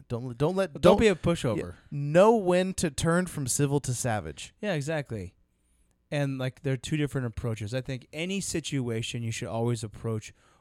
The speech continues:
Speaker 2: with, well, maybe not any situation. Ninety-nine percent of situations,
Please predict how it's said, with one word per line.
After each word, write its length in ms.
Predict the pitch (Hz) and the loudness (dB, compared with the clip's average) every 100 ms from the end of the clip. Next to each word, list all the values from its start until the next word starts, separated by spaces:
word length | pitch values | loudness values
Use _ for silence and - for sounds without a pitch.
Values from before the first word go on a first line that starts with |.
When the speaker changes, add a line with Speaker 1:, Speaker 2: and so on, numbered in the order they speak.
| _ | _
Speaker 2:
with, 380 | 120 123 117 - _ _ _ _ | -4 -2 -2 -8 _ _ _ _
well, 180 | 139 117 | -8 -8
maybe 140 | 131 117 | -10 -14
not 80 | 95 | -16
any 200 | 85 95 | -18 -20
situation. 480 | 95 - 92 98 104 _ _ _ _ _ | -20 -20 -20 -20 -20 _ _ _ _ _
Ninety-nine 720 | 117 127 139 180 240 208 170 | -10 -4 -2 0 0 -2 -4
percent 240 | 143 - 135 | -4 -6 -6
of 60 | |
situations, 720 | 120 120 117 107 104 110 104 | -8 -8 -8 -8 -10 -12 -14